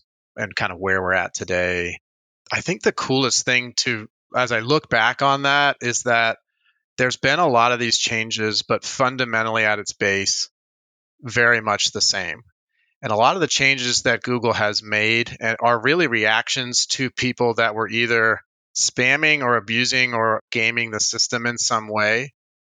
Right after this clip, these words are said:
and trying to make it more fair and more appropriate kind of over time. So things like in the beginning where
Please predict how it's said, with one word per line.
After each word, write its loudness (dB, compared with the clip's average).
and -6
trying 2
to -2
make 0
it -4
more 0
fair 2
and -2
more 0
appropriate -2
kind 0
of -4
over -2
time. -2
So -2
things 0
like 0
in -4
the -6
beginning 0
where 2